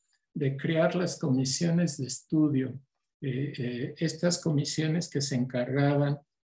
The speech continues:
para que expertos con, con tiempo, con conocimiento, con, con mesura, con sabiduría,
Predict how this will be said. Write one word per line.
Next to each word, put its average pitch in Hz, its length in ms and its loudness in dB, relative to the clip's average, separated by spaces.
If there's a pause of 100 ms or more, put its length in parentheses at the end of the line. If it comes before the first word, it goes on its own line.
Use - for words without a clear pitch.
(160)
para 131 260 0
que 131 420 0
expertos 156 1200 0 (280)
con, 127 380 -2
con 131 320 0
tiempo, 165 600 2
con 123 180 -4
conocimiento, 143 1120 0
con, 123 360 -2 (440)
con 117 400 -2
mesura, 160 720 4
con - 180 -2
sabiduría, 143 800 2